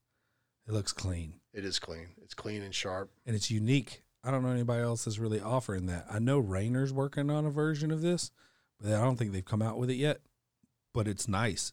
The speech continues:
Speaker 1: It's different. I love the fact that you guys did something different. It, it, it's, it's like the carriage stamp without the beadboard or the ribbed,
Speaker 2: Yes.
Speaker 1: you know, d-, people call it different things. Um, the grooves, uh, the stamp.
Speaker 2: There
Speaker 1: Mm.
Speaker 2: seems to be a,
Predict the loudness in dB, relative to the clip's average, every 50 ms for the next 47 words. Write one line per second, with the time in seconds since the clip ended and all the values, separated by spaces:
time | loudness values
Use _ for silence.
0 | -10 _ -8 -8 -8 -4 2 2 2 2 2 -4 -6 -8 _ _ 0 2 4 6
1 | 8 8 8 6 4 -2 0 2 0 0 0 -2 -4 -4 -2 -2 -2 -2 -2 -4
2 | -6 -12 -18 -20 -20 -20 -20 _ _ _ _ _ -8 -6 -4 -2 0 0 0 0
3 | 0 -2 -2 -2 -2 -2 -2 -6 -4 -4 -6 -6 -4 -6 -6 -6 -6 -6 -6 -4
4 | -4 -6 -6 -6 _ _ -8 -8 -8 -8 -6 -2 0 2 2 2 2 0 -2 -2
5 | -2 2 4 6 6 6 6 4 2 -2 0 0 0 0 -2 -4 -6 -6 -4 -2
6 | 0 0 0 0 -2 -4 -6 -2 0 0 0 0 0 -2 -6 -12 _ -20 -10 -2
7 | 0 0 0 0 -2 -2 0 0 0 -2 -2 -2 -2 -2 -2 -2 -4 -4 -6 -4
8 | -2 0 0 0 0 -4 -6 -8 -12 -14 -14 -12 -12 -12 -14 _ -12 -6 -4 -4
9 | -4 -2 -4 -4 -4 -4 -6 -6 -8 -8 -10 -8 -6 -6 -4 -4 -6 -8 -10 -6
10 | -2 -2 -2 -2 -2 -6 -10 -12 -20 -20 _ _ _ _ _ _ _ -4 -2 -2
11 | 0 -2 -2 -4 -4 -6 -6 -6 -6 -2 0 2 2 2 2 0 -2 -4 -4 -4
12 | -6 -6 -8 -12 -18 _ _ _ -6 -6 -4 -4 -4 -4 -4 -4 -4 -4 -4 -4
13 | -4 -4 -6 -10 _ _ _ _ -6 -2 0 0 2 0 0 -2 -4 -6 -4 -2
14 | -2 0 0 -2 -4 -6 -8 -10 -12